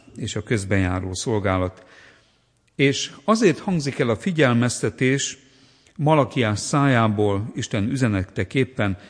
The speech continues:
mert éppen ez a szolgálat romlott meg. Először is így olvassuk, hogy a papok letértek az igaz útról.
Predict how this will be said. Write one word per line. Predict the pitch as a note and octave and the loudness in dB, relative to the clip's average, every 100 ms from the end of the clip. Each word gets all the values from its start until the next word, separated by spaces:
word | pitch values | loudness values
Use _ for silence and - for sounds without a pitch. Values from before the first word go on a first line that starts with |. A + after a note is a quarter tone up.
| - - | -20 -6
mert | A2+ - | -6 2
éppen | G#3+ - - A#2+ A2+ - | 0 2 0 0 0 0
ez | E3 C3 | 0 4
a | A#2+ A2 G#2 - | 4 4 0 -10
szolgálat | - - D3 B2 G2+ F#2+ G2 G#2 - - | -6 2 4 4 4 2 2 0 -6 -4
romlott | C3+ C3 A#2+ G2+ F#2 - | 4 6 6 4 0 -2
meg. | G#2 F#2 F#2 - - _ _ _ _ _ _ _ _ _ _ _ _ | -2 0 -2 -8 -20 _ _ _ _ _ _ _ _ _ _ _ _
Először | F#3+ F3 C#3 - | 2 4 4 2
is | B2+ A#2+ | 0 -2
így | F#3+ D3+ | 0 2
olvassuk, | D#3 D3+ C#3+ D3+ - | 2 0 -2 -6 -4
hogy | B2 | 0
a | A#2+ C3 | 0 0
papok | - - F3 - C3 - - - | -2 2 2 2 0 0 -20 -4
letértek | C#3 F3+ F3+ C3+ A2+ - C3+ C3 | 2 2 4 4 4 2 2 4
az | A#2 | 2
igaz | C#3 C#3 B2 A2+ | 2 2 2 2
útról. | B2+ G#2+ B2 G#2 F#2+ F#2 F#2 - | -2 -4 -2 -2 0 -4 -8 -20